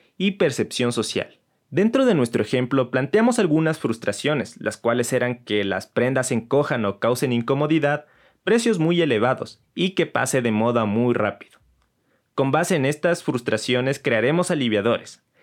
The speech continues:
El primer aliviador puede ser el uso de fibras y procesos químicos que eviten el encogimiento. Nuestro segundo aliviador sería una forma de brindar facilidad de pago o promociones regulares para hacer nuestros productos más asequibles.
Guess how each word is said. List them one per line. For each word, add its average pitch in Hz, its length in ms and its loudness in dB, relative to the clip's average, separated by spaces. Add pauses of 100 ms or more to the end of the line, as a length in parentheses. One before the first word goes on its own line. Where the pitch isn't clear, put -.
(240)
El 180 160 0
primer 226 280 4
aliviador 156 520 2
puede 151 200 2
ser 147 180 0
el 131 140 2
uso 156 220 2
de 107 120 0
fibras 131 540 0
y 135 60 -2
procesos 147 480 -2
químicos 160 540 -2
que 107 100 -2
eviten 131 380 -2
el 120 120 2
encogimiento. 104 760 -4 (420)
Nuestro 175 240 0
segundo 220 380 2
aliviador 135 560 0 (180)
sería 185 280 2
una 233 180 2
forma 170 320 0
de 139 100 2
brindar 113 480 0
facilidad 113 500 -2
de 165 100 0
pago 143 500 0
o 208 200 -2
promociones 143 680 0
regulares 120 640 0 (260)
para 190 180 0
hacer 190 220 2
nuestros 139 320 0
productos 117 500 0
más 104 240 -2
asequibles. 120 800 -4